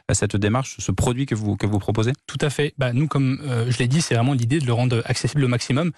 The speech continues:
Speaker 2: Et pour ça, on s'est dit que c'était important d'aller voir les gens là où ils sont. Et en particulier, ben, l'attention, elle est beaucoup sur les réseaux sociaux aujourd'hui.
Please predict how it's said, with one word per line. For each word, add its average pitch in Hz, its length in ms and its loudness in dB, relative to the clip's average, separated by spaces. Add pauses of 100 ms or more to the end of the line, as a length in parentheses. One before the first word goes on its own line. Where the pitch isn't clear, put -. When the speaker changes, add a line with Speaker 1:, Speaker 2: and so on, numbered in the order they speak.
(320)
Speaker 2:
Et 127 40 -2
pour 123 140 0
ça, - 80 0
on 170 40 2
s'est 143 120 0
dit 156 60 0
que - 40 -12 (160)
c'était - 420 -4
important 131 280 0
d'aller 123 200 2
voir 120 120 2
les 120 120 2
gens 131 120 2
là 123 140 2
où 113 80 0
ils 110 80 0
sont. 208 180 -2 (400)
Et - 40 0
en 113 60 4
particulier, 131 360 0
ben, 110 260 0
l'attention, 110 420 0
elle 113 60 0
est 107 40 0
beaucoup 110 180 -2
sur 113 140 -2
les 113 80 2
réseaux 113 180 2
sociaux 120 320 -2
aujourd'hui. 123 340 0